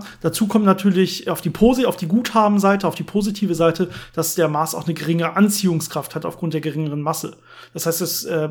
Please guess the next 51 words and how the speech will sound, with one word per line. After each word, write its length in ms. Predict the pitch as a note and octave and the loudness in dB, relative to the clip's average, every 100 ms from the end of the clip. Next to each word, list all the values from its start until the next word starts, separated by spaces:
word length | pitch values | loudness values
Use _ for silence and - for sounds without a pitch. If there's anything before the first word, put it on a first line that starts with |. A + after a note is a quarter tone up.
| D3+ | 2
hilft 260 | G3+ G#3+ G#3 | 4 4 2
einem 140 | D3 | -2
so, 220 | D#3 D#3 D3 - | -2 -4 -6 -10
so 180 | - | -10
zum 200 | E3 - | -8 -6
Glück 220 | D#3 A3 A3 | 2 2 2
ein 100 | D3+ | 2
bisschen 520 | G3+ G3+ D#3+ D3 C#3+ | 2 2 -2 -4 -6
dabei, 440 | C#3 C#3+ C#3 F3 F#3 - - _ | -8 -4 -2 -2 -6 -20 -20 _
äh, 400 | - D3+ D3 D3 | -8 -6 -4 -6
dass 180 | D3 - | -6 -4
man 120 | D#3+ | -4
nicht 120 | D#3 | 0
ganz 160 | F3+ E3+ | 0 0
so 60 | |
viel, 280 | E3+ E3+ E3+ - - | -2 -2 -4 -10 -14
äh, 340 | F#3 D#3 D#3 D3+ - | -6 -4 -4 -6 -10
ja, 240 | - D#3 C#3 | -6 -4 -4
Schub 340 | - A3 A3 | -6 -4 -2
überhaupt 360 | G#3 D#3+ D#3+ - | 0 2 0 -4
braucht, 480 | D3 D3+ F#3 - | 0 4 4 4
um 120 | - E3 | -4 -6
nach 140 | C#3 | -6
oben 220 | D#3+ C#3 | -8 -8
zu 120 | - | -12
kommen. 380 | D3 - D#3+ A#3 - - - | -14 -8 -8 -8 -14 -20 -16
Und 80 | - | -2
wenn 100 | E3 | 4
man 100 | F#3+ | 4
das 140 | F#3+ F#3+ | 4 0
jetzt, 420 | F#3+ - - - | -4 -4 -8 -6
ja, 120 | D#3+ | -4
im 120 | D#3+ | -4
Gegenspiel 440 | D3 G3 A3 - - | 2 2 2 -2 -2
ausrechnet, 800 | G#3 B3 B3 A3+ A3+ G#3 G#3 - | 2 2 2 -2 0 0 0 -2
dann 360 | E3 E3+ E3+ - - - | -2 -2 -6 -14 -20 -4
gleicht 340 | D3+ E3+ G3+ | 2 2 2
das 160 | F#3+ - | -2 -4
ungefähr 600 | - B3 C#4+ G#3+ - G#3+ | -2 0 0 -2 0 2
dem 180 | G3+ F#3 | 4 4
Bild, 300 | F#3 G3+ G3 | 6 4 2
wenn 80 | F3 | -6
ich 240 | E3+ - | -6 -8
so 100 | - | -4
einen 220 | E3 D#3+ | -4 -2
Hubschrauber 500 | A3+ - - G#3 G3+ | -6 -4 2 4 4
oder 140 | E3+ D3+ | 2 0
so 100 | E3 | 0
eine 120 | D#3+ | -2
kleine 280 | D#3+ E3 D#3 | -2 -2 -2
Drohne, 460 | C#3+ F3 G3+ G#3+ | 0 2 4 2